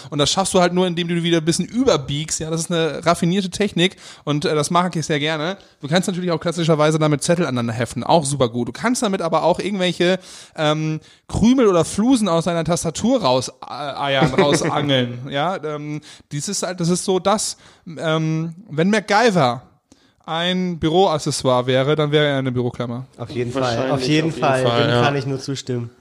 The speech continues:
Speaker 3: <laughs>
Speaker 1: Glaube ich zumindest. Also das, ähm, so, jetzt hab ich das gesagt, deswegen kannst du das nicht mehr sagen, Patrick.
Speaker 2: Nee, äh, aber das kommt, Heftzwecken finde ich auch ganz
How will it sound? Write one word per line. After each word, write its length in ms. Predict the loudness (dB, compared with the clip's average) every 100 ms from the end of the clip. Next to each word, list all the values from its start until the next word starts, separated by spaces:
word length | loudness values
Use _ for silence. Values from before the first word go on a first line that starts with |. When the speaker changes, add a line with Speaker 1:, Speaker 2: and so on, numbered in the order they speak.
| -4
Speaker 3:
<laughs> 200 | -2 0
Speaker 1:
Glaube 240 | 2 2
ich 60 | 0
zumindest. 360 | -6 -6 -6
Also 140 | -4 0
das, 240 | -2 0
ähm, 460 | -2 -2 -2 -6 -8 _
so, 240 | -2 -2 -2
jetzt 180 | -4 -4
hab 100 | -2
ich 80 |
das 140 | -2 -2
gesagt, 420 | 0 4 2 0 -14 -6
deswegen 200 | -4 -2
kannst 220 | -2 -2
du 40 | 0
das 120 | -2
nicht 100 | -2
mehr 120 | -4
sagen, 200 | -6 -8 -2
Patrick. 160 | 2
Speaker 2:
Nee, 100 | 4
äh, 200 | 2 0 -8 -16 -14 -4
aber 480 | 2 4 4 4
das 400 | 0 -4 -8 -10 -12 -8
kommt, 420 | -2 -2 -4 -12 -6
Heftzwecken 520 | 0 0 2 0 0
finde 160 | -2 0
ich 40 |
auch 120 | 0
ganz 180 | 0 -2